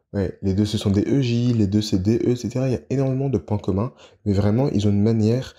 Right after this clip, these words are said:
d'être des E J, ils ont une manière d'être, surtout d'être des D E, qu'on a résumé grossièrement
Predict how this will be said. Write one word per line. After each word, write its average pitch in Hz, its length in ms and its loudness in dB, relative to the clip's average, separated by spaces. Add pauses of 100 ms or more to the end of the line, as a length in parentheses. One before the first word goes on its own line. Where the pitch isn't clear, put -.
(240)
d'être 107 420 -2
des 98 260 -2
E 107 60 0
J, 104 220 0
ils 98 100 0
ont 98 40 2
une 101 120 0
manière 110 400 2
d'être, 95 280 -4
surtout - 300 -8
d'être 101 300 -2
des 92 160 0
D 98 300 0
E, 143 320 -2
qu'on 85 100 -4
a 78 200 0
résumé 92 680 0 (100)
grossièrement 92 720 -2